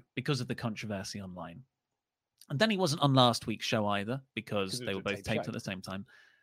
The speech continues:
Speaker 1: That he isn't on this week's episode, which means he likely won't be on next week's episode either. That concerns me 'cause I don't want him to go anywhere.
Speaker 2: No, but, you know, it's, it's like, I think giving it a full month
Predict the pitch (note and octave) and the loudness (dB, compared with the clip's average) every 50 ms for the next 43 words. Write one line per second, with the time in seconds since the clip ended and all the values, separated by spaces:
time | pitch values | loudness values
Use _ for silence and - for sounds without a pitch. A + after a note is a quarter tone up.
0 | _ _ _ _ _ _ _ _ _ _ _ _ _ _ _ _ F3+ F3 D3+ C#3 | _ _ _ _ _ _ _ _ _ _ _ _ _ _ _ _ 2 2 2 2
1 | D3+ F3+ G3 F#3+ G#3+ G#3 - - D#3 D3+ D3+ C#3 A#2 - D3+ D#3+ - - - A3+ | 4 4 4 4 2 -2 0 0 0 0 0 -2 0 2 2 2 2 0 -2 -2
2 | A3 A3+ - - - - A3 G#3+ - G#3+ - - A#3 A3+ A3+ A3+ A3 - - _ | -2 -4 -2 -2 -2 -2 -2 0 -2 -2 -2 0 0 0 0 0 -2 -4 -6 _
3 | D3 C3+ - D3+ D#3 D#3 C3 C3+ C3+ C#3 C#3 C#3+ - - C3 B2 C3 B2 - B2 | -6 -4 -2 0 0 0 0 0 2 2 2 2 2 -2 -2 -2 -2 -2 -2 -4
4 | A2+ A2 G#2+ A2+ C3 D3+ - - - - F3+ E3+ - - E3+ E3 - F3 E3 - | -2 -2 0 -2 -2 -2 -4 -6 -4 -4 -4 -4 -2 -4 -4 -4 -2 -4 -4 -2
5 | F#3 F3+ F3+ F3 E3+ F3 F3 F3+ F3+ F3+ F#3+ F#3+ - _ _ _ _ _ _ _ | -2 -2 0 0 -2 -2 -2 -2 -2 -2 -4 -4 -6 _ _ _ _ _ _ _
6 | _ _ _ _ _ _ _ _ _ _ _ - D3+ D#3 D3 - - C#3+ C#3 B2 | _ _ _ _ _ _ _ _ _ _ _ 4 4 4 4 0 -2 0 0 0
7 | - - C3+ A#2+ A2+ G#2 F#2+ - G2 F#2 - - - A#2 A2+ G#2+ B2+ B2+ B2 A#2+ | 2 4 4 4 4 2 0 -4 -10 -10 -10 -6 -6 -6 -2 0 0 0 0 0
8 | B2 A#2+ A#2+ A2 G2+ - A2 A2 G2+ F#2+ F2+ F2+ F#2 G2+ F2+ F2 E2 E2+ - - | -4 -4 -4 -6 -6 -6 -6 -6 -6 -6 -8 -10 -12 -14 -14 -12 -12 -14 -14 -18
9 | _ _ _ _ _ _ _ _ - _ _ - G#3+ A3+ A3 F#3 D#3 C#3 B2+ D#3 | _ _ _ _ _ _ _ _ -20 _ _ 0 8 10 10 10 10 8 8 6
10 | D#3+ E3+ E3+ E3 D#3 D3 D3 C#3 D#3 D#3+ D#3 D#3 C#3 - - D#3 D3 C#3 - - | 4 4 4 2 2 2 2 0 -2 0 0 -2 -2 2 2 2 2 2 -2 -4
11 | C#3+ D3+ D#3 D3 D#3 D3 D3 D3 C#3+ C3+ C3+ - C#3+ C#3 C3+ C3 B2 B2 C#3+ F#3 | -2 -2 0 0 0 0 2 2 0 0 0 0 0 0 0 0 0 -2 -2 -2
12 | A3 - - - | -4 -8 -16 -20